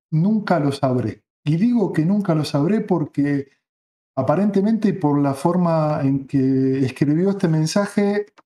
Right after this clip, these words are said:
es, es muy, es muy probable que sí, pero vuelvo a repetir, era un mensaje de un contacto de, de teléfono, el cual no tiene ninguna imagen y en el cual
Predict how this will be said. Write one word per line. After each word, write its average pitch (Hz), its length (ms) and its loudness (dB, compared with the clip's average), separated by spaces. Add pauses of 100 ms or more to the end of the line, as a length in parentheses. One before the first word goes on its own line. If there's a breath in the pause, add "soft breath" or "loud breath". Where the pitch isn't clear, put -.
(400)
es, 151 200 -2
es 156 140 2
muy, 185 240 2
es 156 80 2
muy 190 140 2
probable 175 340 0
que 170 80 0
sí, 214 400 0 (680)
pero 165 440 -2
vuelvo 175 260 2
a 165 60 0
repetir, 135 480 0
era 160 140 0
un 160 240 2
mensaje 175 840 -2
de 135 160 0
un 160 160 0
contacto 151 680 -2
de, 127 460 0
de 131 160 -2
teléfono, 208 840 0
el 139 140 0
cual 165 240 -2
no 160 120 -2
tiene 156 240 0
ninguna 151 340 0
imagen 196 680 0
y 143 140 0
en 143 100 0
el 139 140 0
cual 165 320 -2